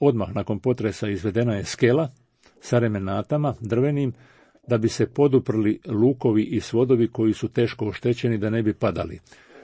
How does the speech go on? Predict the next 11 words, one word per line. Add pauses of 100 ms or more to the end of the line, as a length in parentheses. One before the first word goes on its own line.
(140)
na
ljude
koji (300)
po (260)
zadaćama, (160)
a, (420)
glede,
e, (440)
priprema
za
obnovu,